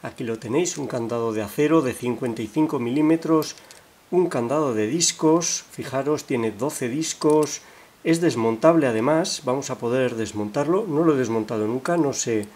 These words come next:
no sé si seré capaz de desmontarlo y sobre todo de volverlo a montar, pero va a ser muy interesante ver,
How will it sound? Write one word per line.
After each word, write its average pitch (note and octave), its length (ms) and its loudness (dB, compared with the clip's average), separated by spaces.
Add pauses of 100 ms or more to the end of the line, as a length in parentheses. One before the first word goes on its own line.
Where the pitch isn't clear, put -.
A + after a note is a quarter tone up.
(400)
no D#3+ 120 4
sé E3 160 4
si B2+ 140 0
seré B2+ 280 0
capaz A#2+ 340 -2
de A#2 100 0
desmontarlo A2+ 580 0
y G#2+ 60 0
sobre G#2+ 280 -2
todo B2+ 200 0
de A2+ 80 2
volverlo A2+ 380 0
a - 20 0
montar, G#2+ 420 0 (440)
pero C#3+ 240 4
va D3 80 4
a - 20 -2
ser C#3 180 0
muy C3 160 2
interesante B2 680 -2
ver, A#2 260 0